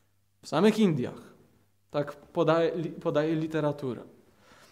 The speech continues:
Trzysta trzydzieści milionów bóstw. Ja bym przy dziesiątym zapomniał już, y, i, pierwszego, imię pierwszego.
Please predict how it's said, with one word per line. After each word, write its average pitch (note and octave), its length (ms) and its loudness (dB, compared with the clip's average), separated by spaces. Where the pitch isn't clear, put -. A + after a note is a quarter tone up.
Trzysta D4 460 4
trzydzieści B3+ 520 2
milionów A#3 520 6
bóstw. F#3 460 6
Ja F#3+ 200 8
bym C4+ 160 8
przy B3+ 220 -2
dziesiątym C4 640 6
zapomniał A3+ 560 2
już, G3+ 400 2
y, F3+ 520 0
i, A3+ 220 -4
pierwszego, G#3+ 520 6
imię G3 240 6
pierwszego. F#3 760 0